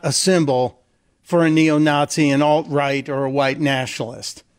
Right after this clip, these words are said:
That's respect for law enforcement. So you jackwagons are wrong again. And the black field with the blue stripe on it,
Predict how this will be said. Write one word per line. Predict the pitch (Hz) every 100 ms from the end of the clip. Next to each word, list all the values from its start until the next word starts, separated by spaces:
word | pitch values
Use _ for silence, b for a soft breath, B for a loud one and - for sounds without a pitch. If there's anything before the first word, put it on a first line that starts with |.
| _ _ _
That's | 175 160 -
respect | 156 - 196 160 -
for | 151 147
law | 151 147
enforcement. | 135 - 147 123 - 135 -
So | - 160
you | 170
jackwagons | 151 104 156 156 - 156 147 139 135 131
are | 127
wrong | 127 147 147 143 151 -
again. | 127 143 147 123 107 _ _ _ _ _ _ _ _ _ _ _ _ _
And | - 151
the | 147
black | 120 156 180 180
field | - 190 180 156
with | 143 151
the | 151
blue | 135 151 139
stripe | - 160 143 139
on | 131 120
it, | 120